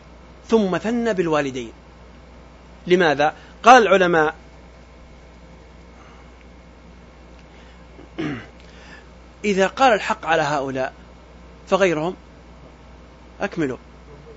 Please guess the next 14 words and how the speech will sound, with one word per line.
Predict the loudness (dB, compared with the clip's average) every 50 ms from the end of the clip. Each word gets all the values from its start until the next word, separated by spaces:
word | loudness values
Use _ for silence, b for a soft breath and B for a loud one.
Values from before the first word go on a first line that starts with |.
| -20 -20 -20 -20 -20 -20 -20 -20 -20 -20 -20 -20 -18 -12 -10
من | 0
باب | 2 2 2 4
أولى. | 6 6 6 6 2 -2 -8 -12 -20 -20 -20 b b b b 0
يعني | 0 2 2 0
شخص | 2 4 2 2 2 0 -2 -2
يقول | -2 2 4 4 4
الحق | 4 2 -2 -2 -2 2
على | 2 2 2 2
نفسه، | -2 -6 -8 -10 -10 -12 -16 -20 -20 -20 -20 b b b b b b b
شخص | 2 4 4 4 4 2 0 0
يقول | 0 4 4 4 4
الحق | 4 2 -2 2 4
على | 6 6 6
والدته، | 6 6 4 2 2 -2 -6 -8 -8 -12 -18 -18